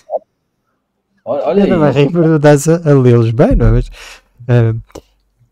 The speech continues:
Speaker 1: e depois tu tens os elementos visuais, tu
Speaker 2: Pois é.
Speaker 1: E o que é que estás a ver ali?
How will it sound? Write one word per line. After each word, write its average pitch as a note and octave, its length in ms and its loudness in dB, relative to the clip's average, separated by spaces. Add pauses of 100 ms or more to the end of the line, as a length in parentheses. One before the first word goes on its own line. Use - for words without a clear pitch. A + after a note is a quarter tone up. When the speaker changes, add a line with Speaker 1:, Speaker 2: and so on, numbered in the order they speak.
(160)
Speaker 1:
e B2+ 60 0
depois A#2 280 0
tu C3+ 140 -2
tens D3+ 220 2
os G#2+ 160 0
elementos G#2+ 480 2
visuais, B2 600 0
tu A#2 280 -8 (1200)
Speaker 2:
Pois C3 140 -20
é. A#2+ 360 -16 (680)
Speaker 1:
E C#3 80 -6
o - 20 -6
que B2 80 -2
é - 40 0
que A#2 60 -4
estás A2+ 280 2
a A2 40 4
ver G#2+ 240 0
ali? G#2 320 -2